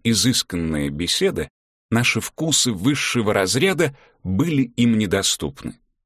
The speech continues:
Они были не на своём месте среди нас. Им, собственно, никогда бы и не следовало тут находиться. Позднее все с этим согласились. Мы играли отрывки из старых немецких мастеров,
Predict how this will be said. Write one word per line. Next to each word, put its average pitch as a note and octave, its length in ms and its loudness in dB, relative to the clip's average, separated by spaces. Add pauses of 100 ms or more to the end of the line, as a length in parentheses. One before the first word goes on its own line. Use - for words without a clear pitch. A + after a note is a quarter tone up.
(160)
Они A2+ 280 2
были A#2+ 200 2
не B2+ 160 4
на C3 100 4
своём C#3 500 2
месте F#2 460 0
среди F#2 340 0
нас. A#2 400 -2 (160)
Им, A3 200 2
собственно, F3 600 0 (400)
никогда D#3+ 440 2
бы E3 140 0
и E3 60 -2
не E3+ 120 0
следовало A#2+ 640 2
тут - 220 -6
находиться. G2 720 -2 (440)
Позднее F#3+ 480 2
все D#3 240 0
с - 100 0
этим F2 260 -2
согласились. E2+ 760 -2 (640)
Мы G3 280 4
играли E3 440 0 (160)
отрывки B2+ 580 -2
из A#2+ 160 2
старых C#3 440 0
немецких G2+ 640 -2
мастеров, D#2+ 720 -2